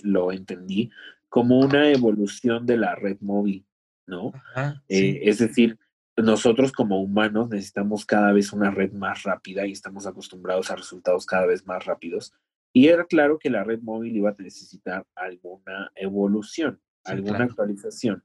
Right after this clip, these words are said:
Speaker 1: ¿no?
Speaker 2: Sí.
Speaker 1: Entonces yo lo tomé como muy normal y dije, "Ah, pues todo bien, igual ahora vamos a ser más rápidos y ya".
Speaker 2: Ujú.
Speaker 1: Eh,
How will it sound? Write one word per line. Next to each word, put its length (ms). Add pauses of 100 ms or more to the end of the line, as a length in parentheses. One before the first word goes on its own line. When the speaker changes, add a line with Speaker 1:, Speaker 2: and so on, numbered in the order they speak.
Speaker 1:
¿no? 320
Speaker 2:
Sí. 60
Speaker 1:
Entonces 400
yo 120
lo 100
tomé 240
como 200
muy 180
normal 460
y 40
dije, 280
"Ah, 180
pues 140
todo 220
bien, 300
igual 460
ahora 300
vamos 280
a 60
ser 140
más 180
rápidos 480
y 160
ya". 160 (640)
Speaker 2:
Ujú. 160
Speaker 1:
Eh, 420